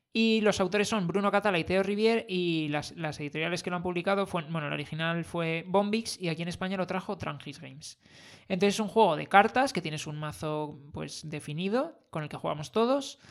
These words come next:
y entonces vamos a ir robando cartas y luego vamos a ir jugando esas cartas. Esas cartas las vamos a jugar por parejas, de manera que, por ejemplo, si sacamos dos cangrejos, pues podemos mirar en una pila de descartes y coger una carta. O podemos luego, eh, otra, los peces te permiten repetir turno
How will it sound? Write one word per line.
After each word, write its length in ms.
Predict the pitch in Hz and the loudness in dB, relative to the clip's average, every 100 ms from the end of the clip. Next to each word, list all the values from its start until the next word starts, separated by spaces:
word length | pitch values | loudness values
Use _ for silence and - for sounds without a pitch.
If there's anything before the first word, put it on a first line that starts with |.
| - - - | -20 -20 2
y 140 | 190 | 4
entonces 180 | 190 185 | 4 4
vamos 160 | 185 | 2
a 40 | 170 | 0
ir 60 | |
robando 360 | 147 147 151 185 | -2 -4 -2 2
cartas 400 | 247 254 285 - | 2 4 2 2
y 80 | 170 | 0
luego 140 | 165 | 2
vamos 180 | 170 165 | 2 2
a 40 | 196 | -4
ir 60 | |
jugando 380 | - 165 156 160 | -4 -4 -4 -6
esas 220 | 147 147 | -8 -10
cartas. 480 | - 135 - 196 - | -10 -10 -6 -8 -8
Esas 240 | 185 175 175 | -8 -6 2
cartas 260 | 190 160 | 2 2
las 120 | 151 | -6
vamos 160 | 160 165 | -6 -8
a 40 | |
jugar 240 | 175 185 175 | -2 0 2
por 160 | 180 | 0
parejas, 640 | 170 202 233 240 269 - - - - - _ | 4 4 4 0 -4 -6 -14 -20 -20 -20 _
de 120 | 165 | -4
manera 300 | 165 165 165 | -2 0 0
que, 160 | 170 160 | 0 -2
por 100 | 156 | -2
ejemplo, 380 | 156 165 147 143 | -4 -4 -4 -4
si 100 | 151 | -6
sacamos 320 | 151 160 160 | -6 -4 -2
dos 160 | 170 | -2
cangrejos, 480 | - 170 190 196 233 | 0 0 -2 -2 -4
pues 160 | 233 170 | -4 -6
podemos 300 | 160 165 160 | -4 -4 -4
mirar 180 | 170 170 | -2 -2
en 320 | 165 165 165 | -4 -6 -6
una 200 | 170 165 | -4 -4
pila 180 | 165 170 | -2 0
de 80 | |
descartes 560 | 170 170 226 233 269 - | -2 -2 -2 -2 -4 -6
y 80 | - | -8
coger 300 | 165 151 165 | -6 -6 -8
una 160 | 156 143 | -8 -8
carta. 380 | - - 156 - - - - _ | -10 -12 -16 -18 -20 -20 -20 _
O 360 | 180 180 175 170 | 4 6 6 6
podemos 460 | 175 180 196 202 202 | 4 2 2 2 2
luego, 260 | 196 202 208 | 4 6 6
eh, 240 | 196 170 | 2 0
otra, 480 | 175 170 175 175 170 | 0 2 4 4 2
los 160 | 165 156 | 0 0
peces 300 | 202 202 233 | 0 0 0
te 80 | 190 | 0
permiten 340 | 180 196 226 | 0 -2 -2
repetir 360 | 180 165 160 160 | -2 -2 -2 -4
turno 360 | 156 143 131 | -6 -8 -12